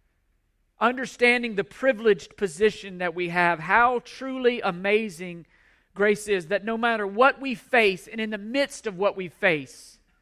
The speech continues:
understand our privileged position. Be amazed that God is for us and not against us, believer.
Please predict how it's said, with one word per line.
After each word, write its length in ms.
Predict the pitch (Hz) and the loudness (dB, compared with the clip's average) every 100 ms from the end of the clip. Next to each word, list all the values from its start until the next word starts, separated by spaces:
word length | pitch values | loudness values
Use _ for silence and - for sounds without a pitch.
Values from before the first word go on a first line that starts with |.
| _ _ _ - - _ | _ _ _ -20 -20 _
understand 640 | 214 254 262 - 240 226 208 | -2 -2 -6 -6 -2 0 0
our 120 | 185 | -2
privileged 540 | - 233 208 185 - | 0 0 0 -4 -10
position. 500 | 185 156 185 - 160 | -14 -8 -8 -8 -14
Be 180 | 147 254 | -4 -2
amazed 960 | 208 190 208 214 190 151 135 135 _ _ _ _ _ _ _ _ _ _ | -2 -2 0 2 0 -2 -8 -16 _ _ _ _ _ _ _ _ _ _
that 180 | 202 190 | -4 4
God 220 | 208 214 | 6 6
is 160 | 196 - | 2 -4
for 340 | - 233 185 | -2 0 2
us 280 | 151 143 - | -2 -6 -12
and 120 | 175 | -8
not 180 | 190 190 | -4 -4
against 380 | 160 185 160 165 | -4 -10 -10 -10
us, 140 | 147 | -10
believer. 460 | - 147 151 156 | -10 -8 -8 -10